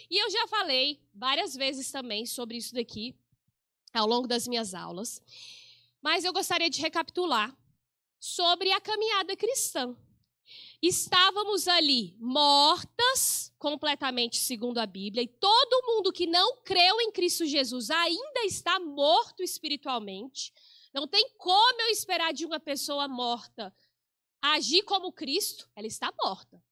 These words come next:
A pessoa morta, a gente abraça, a gente beija, a gente cheira, a gente pode levar a comida preferida dela. Ela não levanta, porque ela está sem vida.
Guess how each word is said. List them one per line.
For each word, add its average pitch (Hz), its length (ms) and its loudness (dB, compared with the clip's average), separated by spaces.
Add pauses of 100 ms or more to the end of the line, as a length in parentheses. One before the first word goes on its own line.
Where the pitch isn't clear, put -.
(600)
A 196 80 -18
pessoa 254 440 0
morta, 247 460 0
a - 20 -8
gente 226 320 -12
abraça, 247 600 0
a 226 40 -6
gente 226 400 -8
beija, 254 500 2
a 226 60 -8
gente 254 260 -6
cheira, 269 500 2
a 254 40 -2
gente 285 240 -8
pode 269 200 -4
levar 269 260 -2
a 285 40 -12
comida 302 320 -8
preferida 285 560 -4
dela. 311 180 -2 (320)
Ela 320 240 2
não 370 280 4
levanta, 226 500 -4
porque 240 220 -12
ela 254 100 -6
está 247 240 -6
sem 349 400 -10
vida. 208 500 -12